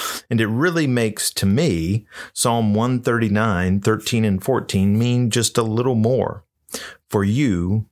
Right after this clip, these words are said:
God, created my inmost being. You knit me together in my mother's womb. I am fearfully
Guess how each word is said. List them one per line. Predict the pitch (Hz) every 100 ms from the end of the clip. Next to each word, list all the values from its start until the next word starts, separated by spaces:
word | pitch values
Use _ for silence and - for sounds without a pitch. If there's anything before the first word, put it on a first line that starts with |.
| 98
God, | 113 107 76 78 87 101 _ _ _
created | - 117 110 135 147 135
my | 120 107
inmost | 120 120 120 117 113 - 92
being. | 92 82 78 78 - _ _ _ - - -
You | 101
knit | 98 131
me | 147 135
together | - 110 95 113 110 87 82 90 - _
in | 98
my | 90 90
mother's | 92 104 90 85
womb. | 90 98 104 82 80 - _ _ _ - - -
I | 98
am | 95 87
fearfully | - 127 135 - 135 131 135 127